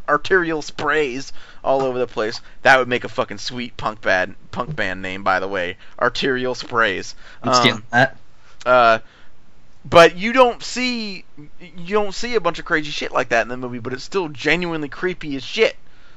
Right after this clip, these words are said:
Speaker 2: No, absolutely. I mean, I ju-, actu-, I actually just watched it the other day.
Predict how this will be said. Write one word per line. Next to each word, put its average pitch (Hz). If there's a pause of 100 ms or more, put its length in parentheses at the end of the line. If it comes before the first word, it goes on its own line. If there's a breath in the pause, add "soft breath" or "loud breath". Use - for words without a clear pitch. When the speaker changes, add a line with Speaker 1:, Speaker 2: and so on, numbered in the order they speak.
(580 soft breath)
Speaker 2:
No, 180
absolutely. 156
I 117
mean, 127
I 123
ju-, 131
actu-, 127
I 127
actually 143
just 127
watched 135
it 120
the 117
other 117
day. 120